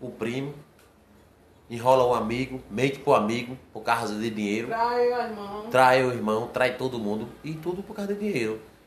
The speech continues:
Speaker 1: Então, essa hipocrisia que tá demais também.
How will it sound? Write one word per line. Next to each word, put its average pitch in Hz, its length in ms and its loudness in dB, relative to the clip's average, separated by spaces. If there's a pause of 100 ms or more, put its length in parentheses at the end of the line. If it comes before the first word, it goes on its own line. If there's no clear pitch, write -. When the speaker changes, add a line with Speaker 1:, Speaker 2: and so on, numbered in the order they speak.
(100)
Speaker 1:
Então, 131 440 0 (320)
essa 107 200 -6
hipocrisia 135 880 -2
que - 100 -12
tá 104 140 -2
demais 76 580 -10 (140)
também. 73 320 -10